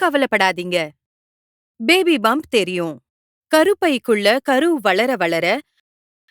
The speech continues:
வயித்தோட அளவும் அப்படியே பெருசாயிட்டே போகும். அப்பதான் கிளாசிக் பேபி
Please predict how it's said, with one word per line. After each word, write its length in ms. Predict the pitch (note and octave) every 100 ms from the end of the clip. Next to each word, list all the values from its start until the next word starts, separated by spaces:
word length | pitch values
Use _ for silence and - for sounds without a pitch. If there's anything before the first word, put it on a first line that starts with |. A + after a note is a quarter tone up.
| _
வயித்தோட 480 | G#3 C4 E4+ F#4 D4+ G#3+
அளவும் 360 | F3 E3+ F#3 D4 - _ _ _ _ _
அப்படியே 520 | C4+ D4+ E4 C4 G#3+ D#4 -
பெருசாயிட்டே 600 | D4+ - B3+ F3+ D#3 - C4
போகும். 400 | F#3+ E3 F3+ D#3+ - _ _ _ _ -
அப்பதான் 600 | D4+ - F#4 C4 A#3 D4+ -
கிளாசிக் 500 | A3 F#3 - D#4+ F#4+ _ _ _ G3+
பேபி 380 | C4 F#4+ D4